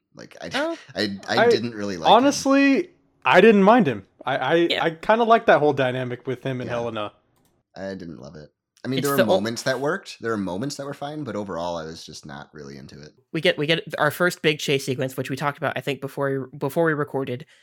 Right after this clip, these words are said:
Speaker 2: Uh, Harrison Ford's eighty years old. He's not running around much in this movie, so you put him in cars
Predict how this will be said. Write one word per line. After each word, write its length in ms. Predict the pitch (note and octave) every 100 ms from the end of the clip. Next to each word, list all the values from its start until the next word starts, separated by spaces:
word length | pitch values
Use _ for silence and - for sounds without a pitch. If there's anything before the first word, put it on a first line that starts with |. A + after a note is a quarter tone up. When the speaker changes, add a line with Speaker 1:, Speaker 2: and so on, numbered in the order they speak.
| _ -
Speaker 2:
Uh, 160 | C3+
Harrison 300 | C#3+ F3 F3
Ford's 220 | D#3+ D3+
eighty 200 | C#3 C#3
years 200 | C#3+ C3+
old. 200 | C#3 B2+ C3
He's 100 | C#3
not 140 | C#3+
running 220 | D3 C#3+
around 220 | C3+ C3
much 200 | C3 B2
in 60 | B2+
this 160 | B2 -
movie, 260 | B2 C3
so 140 | C3+ C3+
you 140 | C3+
put 180 | D3 E3
him 200 | E3+ E3+
in 140 | C#3+
cars 540 | - G#3 D3 A#2 -